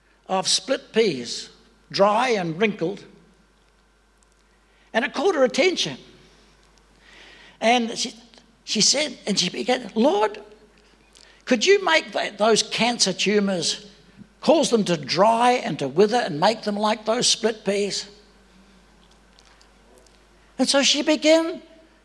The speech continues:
she just began to speak that over her father-in-law.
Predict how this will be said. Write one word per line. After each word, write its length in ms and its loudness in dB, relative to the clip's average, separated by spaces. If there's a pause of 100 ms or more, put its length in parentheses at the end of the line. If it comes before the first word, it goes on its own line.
(240)
she 160 -8
just 340 4
began 640 0 (760)
to 80 -4
speak 420 0
that 280 -6 (260)
over 260 4
her 120 0
father-in-law. 760 -6